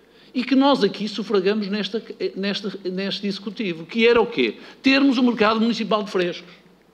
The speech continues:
Essa era a questão. E então o que é que nós fomos fazer?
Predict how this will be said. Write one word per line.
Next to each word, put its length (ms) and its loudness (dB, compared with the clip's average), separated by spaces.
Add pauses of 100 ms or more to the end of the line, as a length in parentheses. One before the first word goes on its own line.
(120)
Essa 440 4
era 240 4
a 60 -2
questão. 400 -8 (500)
E 140 6
então 280 4
o 60 0
que 100 -4
é 60 0
que 80 -10
nós 180 -2
fomos 260 -4
fazer? 280 -12